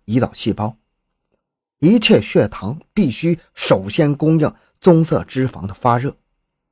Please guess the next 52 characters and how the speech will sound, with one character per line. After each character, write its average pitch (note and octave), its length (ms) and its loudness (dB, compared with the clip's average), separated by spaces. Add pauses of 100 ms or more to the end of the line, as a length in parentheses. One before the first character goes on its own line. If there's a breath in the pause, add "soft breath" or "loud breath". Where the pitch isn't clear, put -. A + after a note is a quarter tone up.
(240)
胰 D3+ 120 6
岛 C3+ 140 4
素 D#3+ 160 -2
你 G2+ 80 -4
靠 B2 220 -6
边 A2 180 -4
站， A#2+ 160 -10 (320)
其 G#3 180 2
他 G#3 160 6
细 F#3 220 0
胞 D3+ 180 4
你 B2 160 -2
们 B2+ 140 0
也 E3+ 160 2
先 D#3+ 260 2
等 G#2+ 220 -6
等， - 100 -8 (400)
等 D#3+ 160 6
身 G#3+ 240 4
体 G#3+ 140 -4
先 E3+ 180 0
活 B2 300 2
下 E3+ 140 2
来 G#2+ 80 -10
了， - 120 -20 (140)
再 A#2+ 180 2
说 B2 200 0
你 G#2 100 -4
们 F#2+ 100 -12 (100)
饿 D3+ 140 2
不 A#2+ 80 -2
饿 D3+ 160 0
死 - 200 -12
的 F2+ 100 -14
问 A#2 140 -4
题。 - 160 -20 (640)
这 C#3+ 200 8
就 C3+ 140 2
是 A#2 160 -6
一 E3 160 0
型 B2 240 -2
糖 G#2 240 -8
尿 C3+ 160 0
病 G#2+ 180 -4
的 - 200 -16
咒 C3+ 180 2
语 - 140 -10
原 G2 200 -6
理 - 160 -8
了。 - 80 -20 (680)
但 C3 120 4
是 - 160 -6